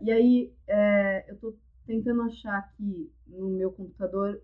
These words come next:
ah, um livro que é legal pra falar sobre isso, mas eu já falo, eu já falo. Então, por tentar, é, co-, conectar essa compreensão de ideologia,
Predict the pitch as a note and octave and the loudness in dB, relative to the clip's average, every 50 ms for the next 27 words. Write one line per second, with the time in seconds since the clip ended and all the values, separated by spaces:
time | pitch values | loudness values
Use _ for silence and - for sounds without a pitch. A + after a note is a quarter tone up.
0 | _ - F3+ F#3+ G3 G3 F#3+ F#3 F#3 F#3 G3 G3+ G#3+ G#3+ G#3 G#3 A3 G3+ G#3 A3 | _ 2 6 8 10 10 10 8 6 4 0 -2 0 0 0 -2 -2 -4 -8 -10
1 | - - A3+ A3 A3 G#3+ G#3 G#3 G3+ G3+ G#3 G3+ - G#3+ G3+ G3+ G3+ - G3 F#3+ | -12 -10 -8 -4 -4 -2 -2 -4 -4 -6 -10 -14 -14 -14 -14 -14 -12 -14 -12 -10
2 | G#3 A3+ D#3+ C#3 - _ _ _ _ _ _ _ _ _ _ - F#3+ G3 F#3+ G3+ | -8 -8 -8 -10 -12 _ _ _ _ _ _ _ _ _ _ -4 -4 -2 0 0
3 | G3+ G3 G#3+ G#3+ A3 A3 - - F3+ D#3+ D3 D3 - _ - F3 F3+ G3+ G#3+ G#3 | 0 0 0 -2 -4 -6 -10 -10 -10 -10 -10 -12 -14 _ -12 -8 -6 -6 -6 -4
4 | - A3 F#3 E3+ D#3+ D#3 D3+ - _ _ _ _ _ _ _ _ _ - A3+ A3+ | 0 2 2 2 2 0 -6 -10 _ _ _ _ _ _ _ _ _ 2 2 2
5 | A3 - _ - - - D4+ F#4 F4 F#4 F#4 E4+ F4 D#4+ E4 D#4+ D#4+ F4+ G4 F#4 | 2 -2 _ -18 -4 -2 0 0 0 0 0 2 2 4 8 10 12 12 12 12
6 | E4 - - - - - - G#3+ G#3+ G#3+ G#3+ - - - A#3+ B3 B3 - - _ | 10 6 2 -4 -12 2 6 8 8 8 6 2 -2 0 0 0 0 -4 -8 _
7 | A#3+ A#3+ B3+ C#4 C#4 - - - C4+ B3 G#3 F3+ D#3+ - - - - - A3 A#3+ | 2 4 4 4 2 0 -2 6 10 12 12 12 10 6 0 -6 2 4 4 4
8 | - C4+ B3+ C4 C4+ C4 C4 C4+ B3+ C4 C4 C4 B3+ - - C#4+ D4+ E4 F4 D#4 | 4 0 -2 2 2 4 4 4 4 4 4 4 4 2 2 4 4 4 4 2
9 | E4 C#4 B3+ C#4 C4+ C4 C4 B3+ B3+ B3 G3+ G3+ G#3 G3+ F#3+ F3+ E3+ D3+ | 2 2 4 4 4 4 4 4 2 2 0 -2 -2 -2 0 -2 -2 -4